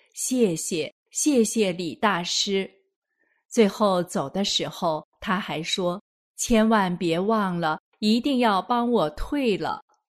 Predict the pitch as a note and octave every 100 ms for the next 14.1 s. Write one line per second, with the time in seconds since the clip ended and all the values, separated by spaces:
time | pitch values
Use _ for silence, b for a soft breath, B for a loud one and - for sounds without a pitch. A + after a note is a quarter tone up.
0 | _ _ _ _ A#3 F#3 E3 A3 G#3+ G#3+
1 | - A3 G#3+ G#3+ G#3+ G#3 G#3 - _ _
2 | C#4+ A#3 G#3+ - B3 A#3+ B3 G#3+ F#3+ -
3 | D4+ D4 C#4 G#3 E3+ - D#3+ E3 F3 C4
4 | C4 G#3 D#3+ C#3 F2 _ _ _ _ _
5 | _ _ _ _ _ _ _ G3 F#3 G3
6 | F3 G#3+ F#3 F#3+ E3+ D#3+ - _ - C4+
7 | B3+ F#3+ G#3+ E3 - F#3+ F#3+ G#3+ F#3 -
8 | E3 F3+ A3+ D#3 - D#3+ D#3+ D#3+ _ _
9 | G3+ F#3+ G#3+ F3 D#3+ G#3 C#3 F3+ - C4
10 | F#3 - C#3+ C#3+ - G3 F3+ - A3+ F3
11 | E3 C3 A#2+ - _ - A#3+ G#3 G#3 E3+
12 | G#3+ C#4 A3 E3 D3+ F3 G3 E3 - F3+
13 | F#3 - G3 D3+ - - F3+ F3+ - G#3
14 | D3